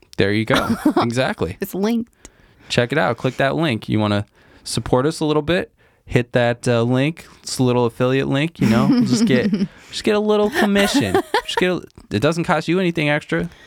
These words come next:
Speaker 1: but we get a little commission.
Speaker 2: Just a little bit.
Speaker 1: Hey, you know, share that link. And, uh, I don't see why not, really.
Speaker 2: I don't either.
Speaker 1: But I think that's all we got for you at the
Speaker 2: I
Speaker 1: moment.
Speaker 2: think that's a good place to wrap it up.
Speaker 1: I think that is a good place to ras-,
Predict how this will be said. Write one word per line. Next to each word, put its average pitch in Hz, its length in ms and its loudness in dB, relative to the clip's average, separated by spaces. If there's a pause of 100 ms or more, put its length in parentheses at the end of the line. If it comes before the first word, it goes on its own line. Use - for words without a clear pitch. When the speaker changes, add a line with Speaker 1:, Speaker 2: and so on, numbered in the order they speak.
(200)
Speaker 1:
but 120 80 2
we 156 140 2
get 156 120 2
a - 40 0
little 151 180 2
commission. 156 380 0
Speaker 2:
Just 165 80 -2
a 359 40 0
little 208 160 0
bit. 262 200 -2 (380)
Speaker 1:
Hey, 113 280 -2 (340)
you 107 60 0
know, 120 180 0
share 139 240 -2
that 120 160 0
link. 98 300 -8 (520)
And, 117 380 0
uh, 131 380 2 (500)
I 131 100 -10
don't 131 120 -2
see - 100 -4
why 92 120 -2
not, 120 340 -2 (320)
really. 117 420 0 (480)
Speaker 2:
I 202 80 -2
don't 208 160 0
either. 185 320 -2 (1300)
Speaker 1:
But 147 100 2
I 147 80 0
think 226 560 -4 (260)
that's 196 220 0
all 240 100 0
we 220 100 -2
got 180 220 -2
for 175 140 -2
you 147 140 2
at 143 80 -4
the 131 80 -2
Speaker 2:
I - 20 0
Speaker 1:
moment. 180 240 2
Speaker 2:
think 240 140 0
that's 190 160 -4
a - 20 -4
good 190 180 -2
place 175 360 -6
to 170 280 -2
wrap 175 280 -2
it - 60 -4
up. - 140 -6 (120)
Speaker 1:
I 143 80 -2
think 196 160 -2
that 208 120 0
is 208 120 0
a - 20 -6
good 113 180 0
place 107 280 -2
to 117 80 0
ras-, 101 260 0